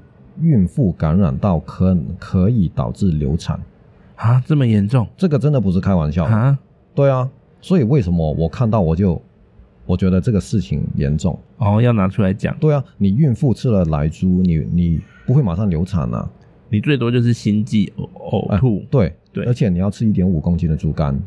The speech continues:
Speaker 2: 对。
Speaker 1: 对，
Speaker 2: 会先恶心吧？
Speaker 1: 但是
Speaker 2: 吃了一点五公斤的恶心，应该不是因为那个来鸡
Speaker 1: 不是因为那个来猪，是因为猪肝。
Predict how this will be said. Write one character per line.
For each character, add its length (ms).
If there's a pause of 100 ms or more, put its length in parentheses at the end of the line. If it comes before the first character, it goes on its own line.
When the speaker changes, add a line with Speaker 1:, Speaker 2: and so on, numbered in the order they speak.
(100)
Speaker 2:
对。 220 (100)
Speaker 1:
对， 260
Speaker 2:
会 140
先 180
恶 220
心 280
吧？ 120
Speaker 1:
但 80
是 80 (320)
Speaker 2:
吃 160
了 60
一 100
点 160
五 20
公 160
斤 100
的 140
恶 100
心， 240
应 80
该 120
不 160
是 120
因 120
为 100
那 140
个 160
来 200
鸡 200
Speaker 1:
不 80
是 120
因 80
为 160
那 60
个 80
来 160
猪， 140
是 120
因 60
为 80
猪 220
肝。 220